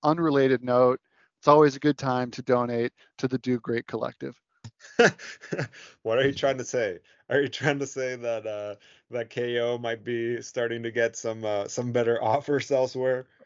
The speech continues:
Speaker 1: Not better, 'cause you're not gonna find a better coach than Darren DeVries.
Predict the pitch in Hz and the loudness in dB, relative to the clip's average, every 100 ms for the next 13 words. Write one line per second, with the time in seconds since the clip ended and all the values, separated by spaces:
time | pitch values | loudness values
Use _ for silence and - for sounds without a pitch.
0 | _ - 143 160 185 170 160 110 107 - | _ -4 6 6 8 10 10 8 2 -2
1 | 143 135 127 131 139 151 123 131 131 127 | -2 -2 2 2 2 -4 -2 -2 -2 0
2 | 120 117 - 123 110 - 117 113 110 110 | 2 0 -2 -4 -4 -10 -12 -10 -10 -8
3 | 110 101 110 104 110 | -10 -8 -8 -8 -12